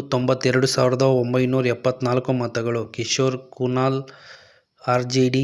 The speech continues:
ಎಪ್ಪತ್ನಾಲ್ಕು ಸಾವಿರದ ಏಳ್ನೂರ ಎಂಬತ್ತೊಂದು ಮತಗಳು, ವಿಜಯ್ ಸಿಂಗ್ ಐದು ಸಾವಿರದ ನೂರ ಆರು ಮತಗಳು, ರಂಜನ್ ಜೆ ಡಿ ಯು ಒಂದು ಲಕ್ಷ ನಾನ್ನೂರ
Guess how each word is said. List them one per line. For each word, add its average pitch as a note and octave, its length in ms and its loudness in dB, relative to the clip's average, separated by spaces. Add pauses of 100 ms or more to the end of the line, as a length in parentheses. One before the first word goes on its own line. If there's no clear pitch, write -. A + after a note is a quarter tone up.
(200)
ಎಪ್ಪತ್ನಾಲ್ಕು C3 640 2
ಸಾವಿರದ B2+ 420 2 (140)
ಏಳ್ನೂರ B2+ 400 2 (140)
ಎಂಬತ್ತೊಂದು B2 600 2
ಮತಗಳು, A#2 580 0
ವಿಜಯ್ B2 360 2
ಸಿಂಗ್ C3 360 2 (640)
ಐದು C3 200 2
ಸಾವಿರದ B2+ 480 2 (140)
ನೂರ B2+ 260 0 (260)
ಆರು C3+ 280 2
ಮತಗಳು, A#2+ 560 -4 (2250)
ರಂಜನ್ C3 600 2
ಜೆ B2+ 180 4
ಡಿ C3+ 160 4
ಯು C#3 200 2 (120)
ಒಂದು B2+ 240 0
ಲಕ್ಷ B2+ 300 -2 (240)
ನಾನ್ನೂರ B2+ 580 -2